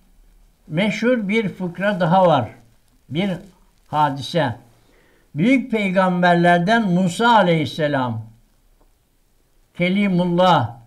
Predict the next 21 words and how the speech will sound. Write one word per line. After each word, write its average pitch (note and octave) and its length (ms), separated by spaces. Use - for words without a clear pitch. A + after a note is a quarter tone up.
Allah'la E3 600
konuşan D#3+ 580
bir C#3+ 160
peygamber. C3+ 800
İnsan G#3 420
ya G3+ 460
bir G#3 260
gün G3 520
Cenab-ı G3+ 460
Hakk'a F#3+ 640
yalvararak, F3+ 840
"Ya G#3+ 240
Rabbi, D#3 560
cennette A3+ 840
benim G#3+ 360
komşum G3 720
kim C4 240
olacak?" F3 540
diye F3+ 480
Allah G3+ 340
Zülcelal'den E3+ 1000